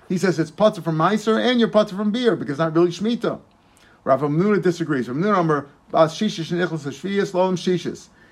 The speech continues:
If it's sixth year going into the seventh year, it's considered the sixth year for shmita, right? So what does that mean?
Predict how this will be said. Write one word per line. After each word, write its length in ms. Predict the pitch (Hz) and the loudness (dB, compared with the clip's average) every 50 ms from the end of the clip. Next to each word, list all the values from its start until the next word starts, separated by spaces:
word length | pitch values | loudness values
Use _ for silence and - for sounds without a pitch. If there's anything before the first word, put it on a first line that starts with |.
| _ _ | _ _
If 140 | - 208 190 | 0 2 2
it's 160 | 175 180 170 | 2 0 -2
sixth 300 | - - 220 214 - - | -2 -4 -4 -4 -4 -4
year 160 | - 202 190 175 | 0 2 4 4
going 300 | 160 185 190 190 185 185 | 4 2 2 2 0 0
into 220 | 180 165 - - | 0 -2 -2 -4
the 100 | 139 151 | -6 -6
seventh 460 | 147 - 202 196 190 190 190 165 - | -6 -4 -2 -2 -2 -2 -4 -6 -6
year, 480 | 190 190 190 190 190 190 185 175 - - _ _ _ _ _ _ _ _ _ - | -6 -4 -2 0 0 0 -2 -2 -4 -8 _ _ _ _ _ _ _ _ _ -8
it's 320 | - - - - - - | -8 -8 -10 -16 -14 -4
considered 640 | - 165 151 156 - 190 185 180 175 180 175 175 - - _ _ _ | -2 -2 -2 0 2 4 6 6 8 6 6 4 0 -8 _ _ _
the 80 | - 160 | -2 -2
sixth 320 | 160 - 208 202 202 - | 0 0 0 -2 -2 -2
year 180 | 156 135 113 110 | 0 0 0 -2
for 200 | - - - 139 | -4 -6 -6 -6
shmita, 520 | 139 - - 208 247 233 - - 123 - - - _ _ _ _ _ _ | -4 -2 -2 0 0 0 0 -2 -4 -6 -8 -14 _ _ _ _ _ _
right? 300 | - 117 120 131 160 165 - - _ _ _ | -2 0 2 2 2 0 -4 -8 _ _ _
So 160 | - - 147 | -6 0 2
what 100 | 151 185 | 2 4
does 120 | 190 175 175 | 4 4 6
that 180 | 175 160 139 | 4 4 4
mean? 360 | 139 135 135 147 160 170 165 | 2 0 -2 -2 -2 -4 -6